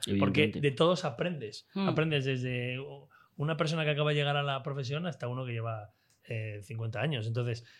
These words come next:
Speaker 1: la pregunta "¿qué hago aquí?", me, yo personalmente me la hago todos los días.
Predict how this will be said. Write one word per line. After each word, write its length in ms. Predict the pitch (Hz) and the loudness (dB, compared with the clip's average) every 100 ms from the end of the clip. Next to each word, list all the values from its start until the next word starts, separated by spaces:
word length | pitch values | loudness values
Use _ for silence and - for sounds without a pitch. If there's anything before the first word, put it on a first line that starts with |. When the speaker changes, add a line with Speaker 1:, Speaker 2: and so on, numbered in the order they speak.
| _ | _
Speaker 1:
la 120 | - 131 | -2 2
pregunta 280 | 147 175 | 4 4
"¿qué 120 | - 185 | 6 8
hago 180 | 190 | 10
aquí?", 420 | 185 - 190 247 214 | 10 8 4 2 0
me, 180 | 156 - _ | -2 -4 _
yo 140 | 156 151 | -2 0
personalmente 540 | 165 151 147 156 160 | 0 2 0 2 4
me 100 | 143 | 4
la 60 | 160 | 4
hago 200 | 147 120 | 4 4
todos 140 | 156 | 4
los 120 | 131 | 4
días. 400 | 123 113 - - | 2 0 -2 -12